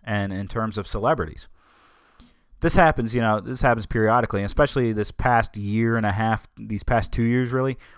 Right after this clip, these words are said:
We've lost a lot of celebrities that, uh, were higher up, that were more notable. You know, Davey, David Bowie passed, Prince passes this past week,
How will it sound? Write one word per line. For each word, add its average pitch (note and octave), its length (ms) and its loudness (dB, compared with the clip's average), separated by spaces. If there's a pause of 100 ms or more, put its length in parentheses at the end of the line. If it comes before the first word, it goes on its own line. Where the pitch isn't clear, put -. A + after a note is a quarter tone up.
We've D#3 160 -2
lost F#3+ 280 2
a G#2+ 40 0
lot B2 220 2
of G2 100 -4
celebrities A2 720 0
that, G2 420 -4
uh, G2 480 -2
were G#2+ 160 0
higher G2+ 320 4
up, - 200 -4 (720)
that G2+ 180 -2
were F#2+ 220 0
more G#2 200 -2
notable. F#2+ 480 -4 (720)
You F2+ 80 -10
know, F2+ 80 -6
Davey, A2+ 360 2
David A#2 500 2
Bowie A#2+ 260 6
passed, A#2+ 460 4
Prince A#2 280 0
passes A2+ 520 0
this G#2+ 180 -8
past A2+ 320 0
week, A2 400 -4